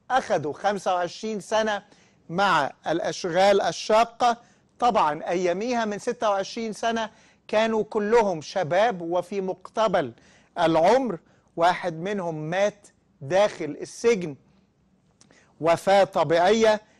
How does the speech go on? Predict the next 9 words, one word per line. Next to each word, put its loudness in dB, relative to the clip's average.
الباقين 0
فضلوا، 0
آه، 2
داخل 2
السجن. -2
آه، -2
يعني، -2
آه، 0
آه، -2